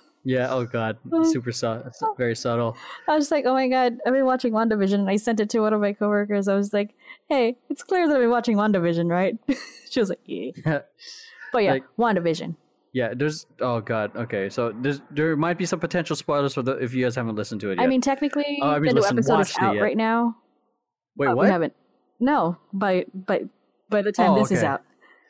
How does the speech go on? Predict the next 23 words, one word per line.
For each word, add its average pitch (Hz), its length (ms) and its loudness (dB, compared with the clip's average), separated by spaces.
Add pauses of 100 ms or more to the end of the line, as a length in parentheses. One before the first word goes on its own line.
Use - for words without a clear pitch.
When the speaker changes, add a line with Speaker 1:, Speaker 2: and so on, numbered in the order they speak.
(100)
Speaker 2:
By 202 80 0
the 214 60 2
Speaker 1:
By 226 60 4
Speaker 2:
time 196 100 4
Speaker 1:
the 233 60 4
time - 40 4
Speaker 2:
this 156 60 2
Speaker 1:
this 143 80 0
Speaker 2:
is 143 80 -2
Speaker 1:
is 185 40 2
Speaker 2:
out, - 100 2
Speaker 1:
out. 104 140 0
Yeah, 110 120 0
yeah, 104 80 -2
yeah, 101 240 -2
yeah, 95 160 -2 (180)
yeah. - 80 -6
Speaker 2:
the 208 80 2
new 190 80 2
episode 170 300 0
will - 60 -10
be 117 120 0
out. - 140 -4